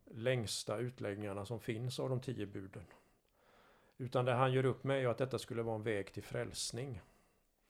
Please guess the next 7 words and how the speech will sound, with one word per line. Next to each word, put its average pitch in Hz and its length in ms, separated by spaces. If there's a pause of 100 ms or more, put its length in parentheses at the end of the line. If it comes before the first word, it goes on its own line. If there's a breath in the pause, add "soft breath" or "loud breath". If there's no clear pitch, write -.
(1300)
Men 120 240
däremot 131 400
att 113 140
de 120 180
är 107 440
en, 107 260
en, 104 320